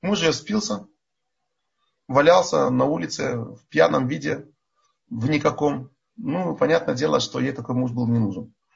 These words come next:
Вот. Э, не за такого она выходила замуж. Соответственно, его оставила и приехала обратно к своим родителям. Вот такая была история. То есть мы видим, что иногда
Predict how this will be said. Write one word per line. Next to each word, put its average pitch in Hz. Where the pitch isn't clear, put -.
Вот. 110
Э, 101
не 117
за 110
такого 139
она 131
выходила 113
замуж. 92
Соответственно, -
его 127
оставила 190
и 123
приехала -
обратно 151
к -
своим 113
родителям. 107
Вот 107
такая 147
была 139
история. 110
То 147
есть 156
мы 196
видим, 220
что 190
иногда 190